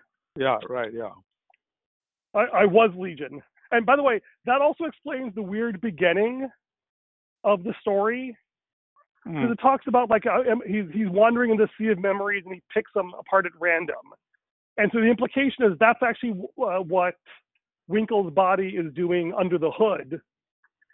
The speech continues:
Speaker 1: Hmm.
Speaker 2: is that all the, you know, Angelo's kind of woken up and he sees all these personas and he
Speaker 1: Hmm.
Speaker 2: sort of just picks threads, and that these,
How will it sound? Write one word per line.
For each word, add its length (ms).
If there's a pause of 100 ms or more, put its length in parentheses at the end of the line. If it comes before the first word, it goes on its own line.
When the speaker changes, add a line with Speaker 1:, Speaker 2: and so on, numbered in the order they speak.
Speaker 1:
Hmm. 100
Speaker 2:
is 240
that 200
all 440
the, 260
you 80
know, 120
Angelo's 480
kind 180
of 80
woken 460
up 200 (340)
and 120
he 160
sees 220
all 180
these 200
personas 840 (600)
and 100
he 140
Speaker 1:
Hmm. 60
Speaker 2:
sort 140
of 60
just 180
picks 220
threads, 320
and 200
that 180
these, 500